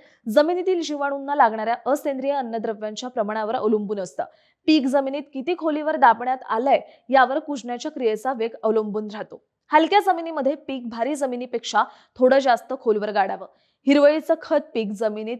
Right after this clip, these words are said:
गाडणं आणि दुसरं पीक घेणं यामधील कालावधी फार महत्वाचा आहे.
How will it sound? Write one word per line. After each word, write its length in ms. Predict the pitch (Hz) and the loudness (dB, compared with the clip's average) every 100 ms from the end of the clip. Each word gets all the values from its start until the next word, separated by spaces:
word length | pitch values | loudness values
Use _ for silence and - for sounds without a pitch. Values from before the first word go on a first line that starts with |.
| 202 | 0
गाडणं 320 | 208 240 196 175 | 0 0 -6 -12
आणि 160 | 196 220 | -8 -8
दुसरं 320 | 208 - 262 | -6 -4 -4
पीक 200 | 269 214 | -4 -8
घेणं 320 | 226 240 185 | -4 -2 -2
यामधील 440 | 190 190 196 240 | -4 -8 -6 -8
कालावधी 540 | 240 190 185 262 254 214 220 | -4 -2 0 0 0 -4 -2
फार 160 | 214 | -2
महत्वाचा 580 | 233 202 214 190 - | -2 -8 -6 -6 -6
आहे. 80 | 185 | -10